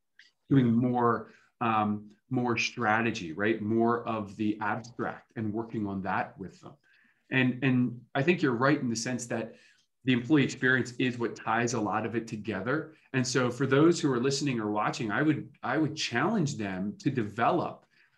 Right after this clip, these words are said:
Um, in my talk, we have a whole, like I said, we have a whole roadmap that starts with, um, recruitment, the hire,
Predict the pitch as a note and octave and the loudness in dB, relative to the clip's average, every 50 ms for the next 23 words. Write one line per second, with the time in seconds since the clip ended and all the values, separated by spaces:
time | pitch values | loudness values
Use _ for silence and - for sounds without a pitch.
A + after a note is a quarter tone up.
0 | _ _ - A#2 A2+ A2 A2 G#2+ G#2+ G#2+ G#2+ G#2 - - - - - B2 A#2 - | _ _ -6 -4 -2 -2 0 0 0 0 0 0 -2 -4 -10 -8 -6 -4 0 2
1 | D3 C3 C3 B2+ B2+ C3 C3 - C3+ C3+ C#3 C3+ - - A#2+ C3 C3 A#2 A2 G#2 | 2 4 4 4 2 2 0 0 0 0 0 0 -2 -4 0 0 2 2 0 0
2 | - C#3 D#3+ E3 D#3 C#3 - A2 B2 B2+ B2+ B2 A#2+ A#2 A#2+ G#2+ G2+ A2 G2+ G#2+ | 0 2 2 2 2 0 -2 -4 -2 -2 -2 -2 -2 -2 -4 -4 -4 -4 -6 -6
3 | - - D#3 F3 E3 D3 C#3 C3+ C3 C3+ C3 A#2+ A#2+ A#2 - - - - - _ | -2 0 2 2 4 4 2 2 2 2 0 0 0 0 -4 -8 -16 -20 -10 _
4 | - C3 B2 B2 - - - B2+ B2 B2+ B2 - - B2+ A#2 A2 G#2+ G#2+ - - | -2 0 0 0 -2 -2 0 0 0 0 -2 -2 -4 -2 0 0 -2 -4 -8 -14
5 | - _ _ _ _ _ _ _ - A#2 A2+ G#2+ G#2 G2+ G#2 - - - B2+ A2 | -20 _ _ _ _ _ _ _ -2 0 0 0 0 -2 -4 -6 -4 -2 -2 -2
6 | - - - B2 A2+ A2+ A2+ G2+ F2+ - - - _ _ _ _ _ - A2+ A2 | -2 -4 -4 -2 -2 -2 -2 -4 -8 -10 -12 -18 _ _ _ _ _ -6 -6 -2
7 | A#2 A#2+ A#2 A2 A2+ A2+ G#2+ F2+ E2+ - - | 0 2 2 2 2 0 0 -2 -6 -10 -14